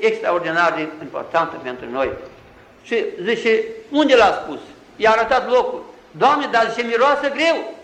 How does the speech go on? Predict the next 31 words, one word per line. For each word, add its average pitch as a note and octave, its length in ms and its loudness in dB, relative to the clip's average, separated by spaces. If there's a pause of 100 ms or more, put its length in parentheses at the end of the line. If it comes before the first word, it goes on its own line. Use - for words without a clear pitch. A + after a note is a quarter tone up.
(540)
că - 60 -2
e D#3+ 40 0
de F3 100 2
patru C4 320 2
zile.” C#4+ 400 0 (720)
Cum G#3 100 2
am G3+ 140 4
zis B3+ 100 -4
și B3 100 -8
noi, A#3+ 240 0 (340)
omul C4 260 2
păcătos A#3+ 580 2
care G#3+ 180 2 (300)
îi G#3 100 -8
pătimaș A3 540 0
și G#3+ 120 -4
robit G#3 280 -6
de G3+ 80 -6
patim A#3 360 0
din F#3+ 160 -6
tinerețe G3 480 0
până A#3+ 180 -2
la G3 180 0
bătrânețe, A3+ 580 -2 (260)
miroase C#4+ 480 2
greu C4+ 120 -2
de B3 120 -6
viu. G#3 260 -4 (640)
Că G#3 60 -4
e F#3+ 80 6
robit F#3+ 520 2